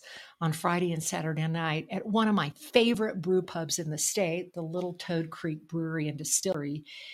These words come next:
and at something called Q's Southern Bistro, which is a place we really wanted to visit when we were in Silver City, but it was during the pandemic and they weren't open.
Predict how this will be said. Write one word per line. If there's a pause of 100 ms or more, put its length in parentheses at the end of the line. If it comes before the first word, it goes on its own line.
(400)
and
at
something
called
Q's
Southern
Bistro,
which
is
a
place (580)
we
really
wanted
to
visit
when
we
were
in
Silver
City,
but
it
was
during
the
pandemic
and
they
weren't (140)
open.